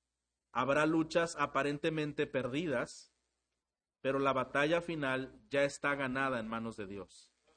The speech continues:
Sabe, hermano, cuando un creyente tiene esa perspectiva de la gloria que vendrá, es un creyente muy sensato.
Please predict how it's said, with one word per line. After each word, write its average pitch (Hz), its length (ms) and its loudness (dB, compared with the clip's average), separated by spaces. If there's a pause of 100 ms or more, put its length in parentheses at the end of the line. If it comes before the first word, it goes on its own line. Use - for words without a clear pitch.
(1700)
Sabe, 156 220 4
hermano, 165 320 2
cuando 151 220 0
un 147 60 -4
creyente 165 440 -2
tiene 160 220 -2
esa 156 220 -4
perspectiva 135 920 -4 (200)
de 123 100 -2
la 117 140 -2
gloria 143 340 0
que 147 100 -4
vendrá, 117 500 -4 (840)
es 131 160 -4
un 147 120 -2
creyente 139 460 0
muy 139 240 -2
sensato. 123 580 -6